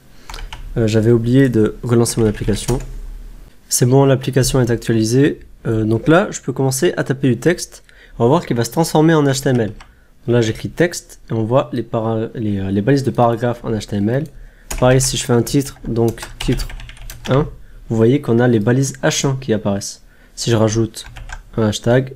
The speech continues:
pareil, on, on se transforme en H deux. Euh, donc là, vous la-, vous avez bien compris qu'on veut pas afficher les balises, on va acheter, afficher du, du vrai H T M L, mais c'était pour vous montrer,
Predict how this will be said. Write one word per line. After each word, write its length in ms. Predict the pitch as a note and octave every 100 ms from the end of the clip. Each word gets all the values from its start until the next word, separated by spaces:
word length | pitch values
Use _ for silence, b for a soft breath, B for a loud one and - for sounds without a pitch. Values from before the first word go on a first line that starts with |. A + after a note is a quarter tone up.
| -
pareil, 240 | G#2 A2
on, 240 | A#2+ G2+ G2 -
on 120 | A2+
se 80 | G#2+
transforme 320 | - G#2 B2
en 120 | A#2+ A#2
H 200 | A#2 G2+
deux. 120 | G#2 - _ b b b b
Euh, 280 | B2 A2+ G#2+
donc 180 | G#2 A2+
là, 280 | C3 C3 C3
vous 140 | B2+ B2
la-, 180 | A#2+
vous 160 | B2+ A#2+
avez 100 | A#2+
bien 120 | A2+
compris 340 | A#2 A2+ D3+ C#3+
qu'on 180 | A#2+
veut 120 | G#2+ G#2
pas 180 | A#2+
afficher 560 | A2+ - A2+ - B2+ B2
les 100 | G2+
balises, 400 | G#2 G#2 A#2+ C3
on 100 | A#2
va 120 | G#2
acheter, 300 | G#2+ - - -
afficher 460 | A#2 G#2+ - -
du, 220 | A2 G2+ G2 G#2+
du 140 | G#2+
vrai 180 | G#2+ A#2+
H 120 | -
T 60 | A2+
M 100 | A2+
L, 200 | C#3+ B B B B
mais 80 | A#2+
c'était 240 | - A2 A2+
pour 200 | A#2 A2
vous 160 | A2
montrer, 520 | A2+ A#2+ A#2+ C#3 D3